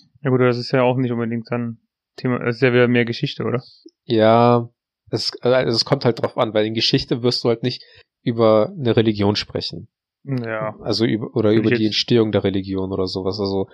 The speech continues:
Speaker 1: Hm.
Speaker 2: das war eigentlich immer so vorbehalten dem Religionsunterricht. Da finde ich das halt wirklich interessanter, weil ich meine, man, was, was haben wir denn da gemacht? Wir haben irgendwelche, ähm,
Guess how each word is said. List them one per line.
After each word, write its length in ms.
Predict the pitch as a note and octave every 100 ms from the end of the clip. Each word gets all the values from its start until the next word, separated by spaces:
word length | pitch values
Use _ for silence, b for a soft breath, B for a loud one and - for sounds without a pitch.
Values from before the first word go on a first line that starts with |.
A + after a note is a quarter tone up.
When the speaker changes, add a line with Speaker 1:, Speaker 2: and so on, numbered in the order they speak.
| B B
Speaker 1:
Hm. 220 | B2 A2+ -
Speaker 2:
das 240 | A2 -
war 120 | A#2+ B2+
eigentlich 280 | A2+ A2 -
immer 220 | B2 A#2
so 460 | A2 A2+ A2 A2+
vorbehalten 1160 | G#2+ - A#2+ A#2+ A2 A2 A2 A2+ A2 A2+ C#3 F#3
dem 160 | A2+ A2
Religionsunterricht. 1400 | A2 A2 A2+ A#2+ - - - G3 A#2+ G#2+ F#2+ F2 - _ _ _ -
Da 240 | G#2+ A2+
finde 220 | A#2 C3+ B2+
ich 80 |
das 160 | - -
halt 160 | A#2 B2
wirklich 280 | A#2+ B2
interessanter, 540 | B2 A2+ - A#2 B2 G#2+
weil 60 |
ich 80 | G2
meine, 240 | A2 G#2+ G#2+ F3+ -
man, 520 | E3 A#2+ C#3 C3 F3 - _
was, 260 | - B2 -
was 180 | C3 -
haben 120 | D3+
wir 60 | D3
denn 160 | B2+
da 120 | B2 A#2
gemacht? 280 | B2 B2
Wir 140 | A#2 G#2+
haben 160 | A#2 -
irgendwelche, 680 | A#2+ B2+ B2 A#2+ - A2 A2+ _ b b _ -
ähm, 640 | A2+ G#2+ G#2 G2+ G2+